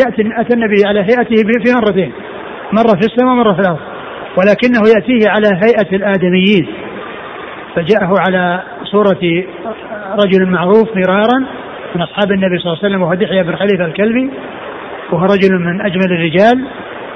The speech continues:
وجاء على صورة أعرابي لا يعرف، على صورة رجل مجهول الذي، آه، جاء فيه تعليم الإسلام والإيمان والإحسان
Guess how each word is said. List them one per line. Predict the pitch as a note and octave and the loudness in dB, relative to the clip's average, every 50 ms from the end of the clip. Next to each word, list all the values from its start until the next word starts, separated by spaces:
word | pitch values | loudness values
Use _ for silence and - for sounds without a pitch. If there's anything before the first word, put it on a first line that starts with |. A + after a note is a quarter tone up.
| - - - - - | -14 -14 -14 -4 0
وجاء | G3 G3 F#3+ F#3+ B3+ C#4 | 0 2 4 4 4 4
على | B3+ A#3 G3+ G#3+ A3 A3 G#3 | 4 4 4 4 4 2 2
صورة | - C#4+ D4 C4 G3+ B3 B3 A3+ | 2 2 2 2 2 4 2 4
أعرابي | G3+ A3+ A#3+ B3 A3+ G3 F3+ F3+ F#3 C4 - - - - - - - - - - - - - - - - - - - - - - - - - | 4 4 4 4 4 4 4 2 0 0 -6 -10 -12 -12 -14 -14 -14 -14 -14 -14 -14 -16 -16 -14 -14 -14 -14 -14 -14 -14 -14 -14 -12 -8 0
لا | F3+ G3+ G#3+ A3+ | 2 4 6 6
يعرف، | A#3 G#3 G#3 G3 G3 F#3 - - - - - - - - - - - | 6 6 6 6 4 2 0 -4 -12 -16 -14 -14 -14 -14 -14 -8 -4
على | E3+ G3+ G#3+ G3+ G3 | 0 2 2 2 2
صورة | - A#3 A#3+ A#3 F3 G3+ A3+ | 2 4 4 4 4 6 4
رجل | A3+ G3+ A3+ A3 G#3+ | 4 4 4 4 4
مجهول | A3 A3 F3 E3+ F#3+ B3+ A#3+ G3+ - - - - - - - - - - - - - - - - - - - - - - - - - - - - - - - - - - - - E3+ | 4 2 2 4 4 6 6 4 4 0 -6 -10 -12 -12 -12 -12 -14 -14 -14 -14 -14 -14 -14 -14 -14 -14 -14 -14 -14 -14 -14 -14 -14 -14 -14 -14 -14 -14 -14 -14 -14 -16 -14 -10 -8
الذي، | E3 E3+ F#3 F#3+ F#3 F3+ F3+ F#3+ F#3+ F#3+ | -2 0 4 4 4 4 4 2 2 2
آه، | F3+ F3 F3 F3 E3+ E3 D#3+ D#3+ D#3+ D3+ C#3+ D3 - - - - C4+ C4+ - - C#4 C4+ - - - - D#3 D3+ D#3 E3+ E3+ - - - - - - - A3+ | 2 2 0 0 -2 -2 -2 -2 -4 -4 -6 -6 -8 -8 -8 -8 -6 -6 -6 -6 -6 -6 -6 -4 -4 -4 -4 -6 -6 -8 -8 -10 -12 -14 -14 -14 -4 0 2
جاء | G#3+ G3 D3 | 2 2 4
فيه | G3 G3 F#3 - | 2 2 2 2
تعليم | F#3 F3+ F#3 G3+ G3+ F#3+ F3+ F3+ F#3 - - - - - - - - G3 | 0 2 4 4 2 2 0 -2 -4 -6 -10 -12 -14 -14 -14 -10 -6 -6
الإسلام | F3+ F3+ F3 - G3 G3+ G3+ G3 F#3 E3+ | -4 -4 -4 -2 0 0 2 0 0 0
والإيمان | E3 D#3+ E3 E3+ E3+ F#3 F#3+ F#3 F3 | -2 -2 0 0 0 0 0 0 0
والإحسان | D#3 C#3+ D3+ - - - G3 G3 F#3 F3+ | -2 -2 -4 -4 -2 -2 -2 0 0 -2